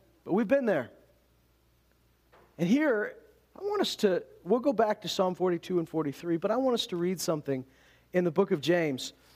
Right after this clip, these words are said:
Now, you know, the book of James was written, uh, in a period of time where, where some of those that had, uh, chosen to follow Jesus were being ostracized, much like the book of Hebrews, they're being ostracized by their own people.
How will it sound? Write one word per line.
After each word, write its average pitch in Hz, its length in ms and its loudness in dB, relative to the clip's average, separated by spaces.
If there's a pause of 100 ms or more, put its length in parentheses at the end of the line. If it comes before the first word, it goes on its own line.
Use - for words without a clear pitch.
(1000)
Now, 220 120 4
you 254 160 0
know, 247 260 0 (120)
the 170 140 0
book 269 320 0
of 190 140 0
James 190 500 0
was 175 200 0
written, 190 520 -2 (600)
uh, 180 220 2
in 202 160 2
a 190 80 2
period 233 440 0
of 180 100 -4
time 175 360 2
where, 170 360 2 (100)
where 160 180 2
some 240 260 -2
of 190 100 -2
those 180 280 2
that 160 140 2
had, 151 300 0 (840)
uh, 135 360 2 (120)
chosen 190 440 2
to 160 80 2
follow 165 380 2
Jesus 147 720 -4 (720)
were 175 260 2
being 175 280 2
ostracized, 185 840 0
much 226 240 2
like 208 160 0
the 190 60 2
book 175 140 0
of 151 80 -8
Hebrews, 175 400 0
they're 165 120 -2
being 185 180 2
ostracized 175 600 0
by 165 100 2
their 156 100 2
own 147 140 -2
people. 151 400 -4